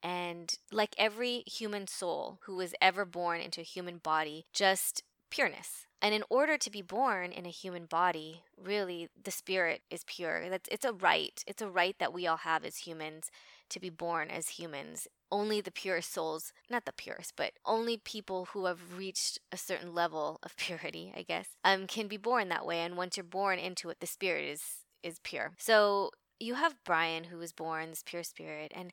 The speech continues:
the human experience was very hard for Brian. So even as a young child, he started to realize that he felt unworthy. He felt unworthy, unloved. There was just a lot of insecurities that Brian had. And the more and more insecurities he had, the more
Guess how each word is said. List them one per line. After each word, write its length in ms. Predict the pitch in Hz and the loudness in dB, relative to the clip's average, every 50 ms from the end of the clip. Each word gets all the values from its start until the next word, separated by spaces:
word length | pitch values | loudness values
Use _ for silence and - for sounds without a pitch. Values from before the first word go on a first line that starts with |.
| - - | -8 -4
the 60 | 240 | -2
human 240 | 214 - 359 370 370 | 2 2 4 4 4
experience 360 | 311 - - 240 220 202 - | 2 2 -2 -2 -2 -2 -4
was 100 | 180 165 | -6 -2
very 160 | 175 180 180 | 0 0 0
hard 280 | 175 - 147 156 160 160 | 2 4 2 2 2 2
for 100 | - - | -4 -12
Brian. 420 | - - - - 90 92 - - | -8 -6 -6 -6 -6 -8 -12 -12
So 280 | 185 - - 214 202 190 - | -8 -2 0 0 0 0 0
even 260 | 240 294 320 370 339 | -4 -2 -2 -2 -2
as 140 | 277 220 208 | -2 -2 -2
a 100 | 196 190 | -2 0
young 260 | 175 185 175 180 180 | 2 2 2 2 0
child, 460 | - - - 170 156 151 151 147 147 | -6 -4 -2 -2 0 0 -2 -2 -6
he 80 | 180 175 | -8 -10
started 300 | - - 185 175 175 - | -8 -6 -6 -6 -6 -8
to 120 | - 170 | -10 -8
realize 500 | 156 160 160 160 156 156 151 151 156 156 | -6 -4 -4 -4 -2 -4 -4 -6 -6 -8
that 140 | - - - | -8 -10 -10
he 120 | - - 170 | -10 -14 -10
felt 260 | - - 165 165 - - | -4 -2 -2 -2 -4 -8
unworthy. 600 | 165 156 147 143 139 135 131 - - - - - - | -10 -10 -10 -8 -6 -4 -4 -6 -6 -10 -12 -12 -12
He 140 | - - 208 | -12 -12 -4
felt 240 | - - 202 196 - - | 2 2 2 2 2 -2
unworthy, 800 | 190 196 190 175 170 165 165 170 165 170 165 160 160 160 160 160 - _ _ - | -6 -6 -6 -6 -6 -6 -6 -6 -6 -8 -10 -10 -10 -12 -14 -14 -18 _ _ -8
unloved. 920 | 180 180 185 175 170 165 165 160 160 160 160 160 160 156 170 - - - - - | -6 -6 -6 -8 -6 -2 -2 0 0 0 0 -2 -4 -6 -10 -8 -8 -8 -8 -8
There 100 | - 185 | -8 -6
was 240 | 185 180 170 - - | -6 -6 -6 -8 -8
just 220 | - 208 - - | -6 -6 -6 -6
a 40 | 226 | -6
lot 440 | 214 185 180 170 170 175 175 175 175 | -4 0 2 4 6 6 6 4 2
of 160 | 170 160 - - | 0 -2 -6 -10
insecurities 840 | 185 185 - - 180 - - - - 180 180 170 165 156 147 151 - | -12 -12 -10 -12 -12 -8 -8 -4 -2 -2 -2 -2 -2 -4 -8 -10 -8
that 140 | - - - | -8 -8 -6
Brian 320 | - - 67 65 - - - - - | -4 -4 -4 -4 -6 -8 -12 -14 -14
had. 200 | - - - - - | -14 -16 -16 -12 -8
And 160 | - 202 214 | -6 -4 -2
the 20 | 214 | -2
more 300 | 214 214 226 247 269 285 | -2 0 2 4 4 4
and 120 | 294 254 | 2 0
more 440 | 220 220 208 196 196 190 190 190 196 - _ _ _ - | 0 0 2 2 2 2 2 0 -4 -6 _ _ _ -10
insecurities 800 | 196 196 - - 190 - - - 180 175 170 160 160 160 - | -10 -8 -8 -8 -8 -8 -8 -4 -4 -4 -4 -4 -6 -8 -8
he 100 | - 170 | -8 -8
had, 340 | 160 - 156 151 151 151 - | -8 -8 -8 -6 -8 -8 -6
the 80 | - 196 | -6 -6
more 560 | 196 196 196 196 208 214 214 214 214 214 208 | -6 -4 -2 2 4 4 4 4 4 2 0